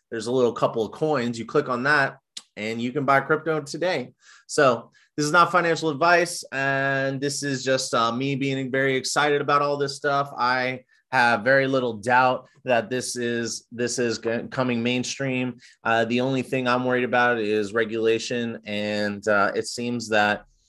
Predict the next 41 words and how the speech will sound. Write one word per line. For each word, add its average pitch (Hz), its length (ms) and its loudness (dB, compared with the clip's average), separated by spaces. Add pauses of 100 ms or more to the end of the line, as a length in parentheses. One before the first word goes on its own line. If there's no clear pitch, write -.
(1200)
whether 123 500 4
the 113 120 -2
regulation, 120 580 0
you 110 140 -4
like 110 220 0
it 101 60 -8
or 107 80 -2
not, 113 280 0
it 98 80 -8
doesn't 110 260 -2
seem 113 220 -6
like 104 160 -4
it's - 160 -8
going 104 260 -6
to, 92 680 -6 (100)
to 104 180 -8
stifle 113 480 -2
innovation 110 640 -2
as 101 180 -4
much 104 220 -6
as 95 100 -10
it's 98 160 -6
going 98 360 -8
to 98 180 -6
force 104 420 -8
it 101 140 -8
to - 80 -14
become 98 340 -10
like 95 200 -6
the 95 80 -10
current 98 380 -8
banking 117 320 -6
system. 113 520 -6 (320)
Uh, 101 200 -2
either 127 280 0
way, 113 520 0
I 104 300 0
think 104 300 -8
that 101 200 -4
my 98 120 -4
crypto 95 760 -4